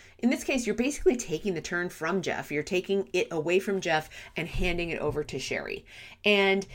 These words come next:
in that way, you're helping the, the, the facilitator is probably going like, "Whoa, I should have been the one to do that, but that was masterful." So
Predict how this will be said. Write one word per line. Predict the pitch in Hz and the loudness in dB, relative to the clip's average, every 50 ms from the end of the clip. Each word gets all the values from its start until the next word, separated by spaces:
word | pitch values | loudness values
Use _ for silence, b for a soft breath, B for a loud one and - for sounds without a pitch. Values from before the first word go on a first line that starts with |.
| B B B B - - | B B B B 4 8
in | 233 226 226 | 10 10 10
that | 247 262 294 - | 10 8 6 4
way, | 240 208 185 180 180 180 165 - - - | 4 6 6 6 6 6 4 0 -4 -4
you're | 190 214 202 | -2 0 0
helping | 196 208 269 294 - 508 427 269 | 0 2 2 2 4 4 4 4
the, | 196 - 170 | 4 2 4
the, | 175 196 196 247 269 - - | 4 2 4 2 0 -2 0
the | 196 196 | 0 0
facilitator | 196 220 - - 294 294 269 233 226 165 156 160 160 | 0 0 0 0 2 2 4 4 4 4 4 4 2
is | 165 165 | 0 0
probably | - - 214 220 196 180 180 | 0 2 4 4 4 4 2
going | 143 165 156 151 147 143 139 B B B B - | 2 2 2 2 0 -2 -4 B B B B -12
like, | 139 - | -10 -10
"Whoa, | 117 117 135 165 175 160 147 139 135 - - - | -8 -2 2 4 4 6 4 2 0 0 6 8
I | 185 175 170 | 8 8 8
should | 165 - 156 135 | 6 0 -4 -4
have | 135 117 | -4 -4
been | 143 143 | -4 -6
the | 147 147 | -4 -6
one | 147 143 139 | -6 -6 -6
to | 135 | -6
do | 131 147 160 156 | -4 -4 -2 -2
that, | 139 131 123 117 | 0 -2 -2 -2
but | - 147 - | -4 -4 0
that | 175 160 131 135 | 0 2 2 0
was | 139 139 139 | -2 -6 -2
masterful." | 160 156 147 - - 135 131 - - - B B B B B B B | 0 0 0 0 -4 -8 -12 -12 -16 -20 B B B B B B B
So | - - 240 220 214 202 196 | 2 6 8 8 8 8 6